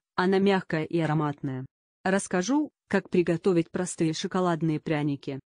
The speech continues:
Если вы любитель шоколада, то вам обязательно понравится этот рецепт. Пряники получаются очень нежными, мягкими и воздушными. Это отличное угощение как для взрослых, так и детей.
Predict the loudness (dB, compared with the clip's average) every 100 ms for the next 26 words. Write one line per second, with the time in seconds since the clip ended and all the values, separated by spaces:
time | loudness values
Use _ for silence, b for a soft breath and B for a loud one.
0 | _ -6 0 0 2 2 2 2 0 -2
1 | -4 -4 -2 0 0 -2 -6 -8 _ _
2 | 0 2 4 4 2 0 0 0 0 0
3 | 0 2 2 0 -2 -4 -2 -4 -2 0
4 | 0 0 -4 -6 -14 -20 _ _ _ 0
5 | 2 2 2 0 0 0 0 0 0 0
6 | -2 -6 0 0 2 2 4 4 2 0
7 | -2 -4 -8 _ 0 2 2 2 2 2
8 | 0 -2 -4 -4 -4 -2 -2 -4 -8 _
9 | _ 0 0 2 -2 0 -2 0 0 0
10 | 2 0 0 4 4 4 2 2 2 0
11 | 0 -2 -2 -4 -12 -14 _ _ -2 0
12 | 0 0 -2 -2 -2